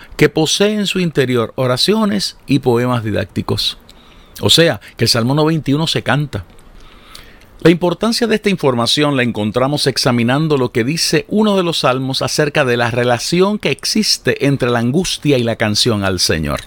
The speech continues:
Escuchemos lo que dice el salmista en el Salmo treinta y dos, los versos siete y ocho. "Tú eres mi refugio, me guardarás de la angustia,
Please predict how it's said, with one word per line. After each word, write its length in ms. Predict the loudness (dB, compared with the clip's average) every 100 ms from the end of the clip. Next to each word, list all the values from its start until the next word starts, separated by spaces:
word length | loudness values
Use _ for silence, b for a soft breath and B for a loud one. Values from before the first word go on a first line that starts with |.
| -14 B B B B B B B
Escuchemos 800 | 0 2 2 4 2 0 -2 -2 0
lo 140 | 0
que 120 | 2
dice 220 | 0 0
el 80 | 0
salmista 560 | 0 0 0 -2 -2 -2
en 80 | 0
el 80 | 0
Salmo 360 | 2 0 0
treinta 400 | 0 0 0 0
y 60 | 2
dos, 340 | 0 -2 -8 -14 -4
los 160 | -2 2
versos 560 | 2 2 -2 -4 -6 -4
siete 640 | -2 2 2 2 -2 -4
y 160 | -2 0
ocho. 320 | 0 -2 -10 -12 -20 B B B B B -20 2
"Tú 240 | 4 4
eres 200 | 2 0
mi 140 | 0 -2
refugio, 540 | -2 -2 0 0 -2 -8 -20 -20 B B 2
me 340 | 4 4 2
guardarás 1080 | 2 2 0 -2 -2 0 0 0 0 -2 0
de 100 | 2
la 80 | 2
angustia, 800 | 0 0 -2 -2 0 0 -2